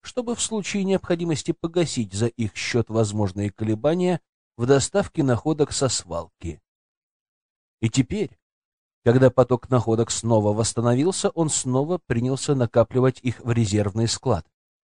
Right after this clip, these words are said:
Хоть уровень доходов и не восстановился до прежнего уровня, но из красной зоны опасности полного разорения он всё-таки вышел. Во-вторых, его внучка всё ещё продолжала хандрить.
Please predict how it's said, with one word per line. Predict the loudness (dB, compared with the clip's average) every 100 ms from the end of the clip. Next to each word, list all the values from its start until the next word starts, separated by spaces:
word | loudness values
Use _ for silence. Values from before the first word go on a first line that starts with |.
| _ _ _ _ _ _ _ _
Хоть | 0 4 4 2
уровень | 0 4 4 4 4
доходов | 2 4 2 0 -2
и | 0
не | 2
восстановился | 0 -2 -2 -2 -2 -4 -2 -2 _
до | 0
прежнего | 0 0 -2 0 0 2
уровня, | 2 2 4 2 -2 _ _ _ _ _ -4
но | 2 4
из | 4 0 0
красной | 4 4 4 2 0
зоны | 4 4 4 2 -2
опасности | -4 0 0 0 -4 -8 -6
полного | -2 2 2 2 2
разорения | 2 2 4 2 2
он | 2 2 2
всё-таки | 0 0 0 0 0
вышел. | -2 -4 -10 -14 _ _ _ _ _ _ _ _ _ _ _ _ _ _ _
Во-вторых, | -2 -2 2 4 6 6 2 -12 _ _ _ _ _ _ _ _ _
его | -2 2 6 6
внучка | 6 4 2 0 -2 -2 -6
всё | -2 2
ещё | 4 2 -2
продолжала | 0 0 4 2 4 4 4
хандрить. | 2 0 0 0 -2 -4 -12